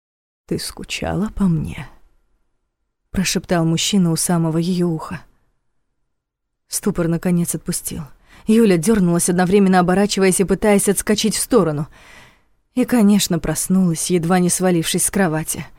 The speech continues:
Одеялу повезло меньше, оно уже лежало на полу. Вот почему во сне ей было так холодно. Юля с глухим стоном рухнула обратно на подушки и прижала к лицу обе ладони.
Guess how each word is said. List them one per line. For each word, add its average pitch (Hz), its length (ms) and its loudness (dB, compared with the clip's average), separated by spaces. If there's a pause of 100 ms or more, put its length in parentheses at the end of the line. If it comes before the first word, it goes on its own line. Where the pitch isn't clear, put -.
(560)
Одеялу 196 500 4
повезло 180 380 0
меньше, 180 340 2
оно 185 180 4
уже 196 200 2
лежало 170 380 0
на 170 120 0
полу. 165 360 -2 (280)
Вот 233 300 2
почему 185 300 0
во 180 120 2
сне 202 200 0
ей 175 180 2
было 185 220 2
так 190 180 -2
холодно. 165 500 -2 (640)
Юля 226 320 6
с 180 60 -2
глухим 196 340 2
стоном 196 400 4
рухнула 185 380 2
обратно 185 340 2
на 185 120 4
подушки 196 440 0
и 202 60 2
прижала 190 460 0
к - 60 -6
лицу 196 300 0
обе 175 180 2
ладони. 170 480 -2